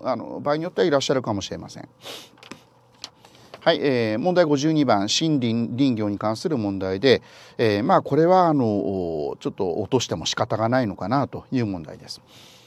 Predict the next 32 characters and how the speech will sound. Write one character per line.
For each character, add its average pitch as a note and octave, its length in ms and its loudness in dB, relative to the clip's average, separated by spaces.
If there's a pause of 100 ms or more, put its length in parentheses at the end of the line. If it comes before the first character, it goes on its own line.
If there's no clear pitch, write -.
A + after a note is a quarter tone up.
(200)
え C3+ 100 4
ー、 - 20 4
問 F#3+ 140 2
題 C4+ 120 8
五 B3+ 120 2
十 C#4 160 2
三 D4+ 220 2
番、 F#3+ 160 6
ア C3+ 40 6
メ D3+ 140 4
リ F3 80 0
カ F#3+ 120 -2
に、 F#3 200 -4
え C3+ 460 0
ー、 D#3 40 6
合 D#3 60 4
衆 G3 180 0
国 C#3+ 180 -4
に C3+ 80 0
お B2 60 -4
け C3+ 100 -2
る A#2 80 0
平 B2 200 0
等 C3 120 0
と B2+ 120 0
差 B2 160 -4
別 A2+ 220 -6
に G#2 180 -6 (200)
<clears throat> F#3 180 -8
関 B2+ 220 -2
す - 140 -6
る、 C4 200 -2